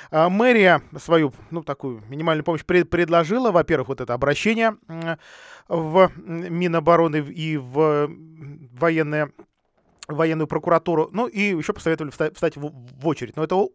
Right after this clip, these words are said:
общая очередь. Там, представьте себе, сколько, э, сотен, э, человек, и движется она там десятилетиями. Так что, тем более, сами жители говорят: «А мы-то и не малоимущими, вроде как и не подходим, все ра-,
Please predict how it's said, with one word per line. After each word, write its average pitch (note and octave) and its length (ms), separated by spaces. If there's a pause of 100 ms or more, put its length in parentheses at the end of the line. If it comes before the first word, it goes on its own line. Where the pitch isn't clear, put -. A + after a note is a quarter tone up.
общая F#3+ 340
очередь. A#2+ 340
Там, C#3 160
представьте D3 360
себе, C3 240
сколько, C3 320 (360)
э, D3 80
сотен, D3+ 360
э, D3+ 120
человек, F#3 420
и D3+ 60
движется F3 300
она D#3+ 100
там D3 160
десятилетиями. D3 580
Так B2 180
что, B2+ 300 (340)
тем C3+ 140
более, C3 160
сами C3 220
жители B2 240
говорят: A#2 180
«А A#2 60
мы-то A#2 260
и F#2+ 60
не G#2 140
малоимущими, G#2 580
вроде A2 180
как - 160
и - 20
не C3 60
подходим, C#3+ 560
все A2 220
ра-, G#2+ 100